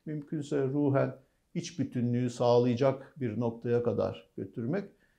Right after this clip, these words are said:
e, bir görev olmaktadır. Çünkü diğer türlü kişi kendini mutlu hissetmemektedir. Halbuki bu bütünlüğü hissettiği an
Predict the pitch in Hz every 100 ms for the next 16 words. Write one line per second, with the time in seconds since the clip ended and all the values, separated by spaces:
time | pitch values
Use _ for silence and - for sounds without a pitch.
0 | _ _ _ 135 139 165 208 190 196 202
1 | 175 123 107 95 - 113 117 185 - -
2 | - 180 180 175 180 175 165 139 131 -
3 | 139 170 - 151 143 143 156 147 143 -
4 | 165 139 160 151 117 98 - - - -
5 | - - 160 156 143 143 147 147 151 156
6 | 147 151 156 156 - 170 165 - 220 339
7 | - - 226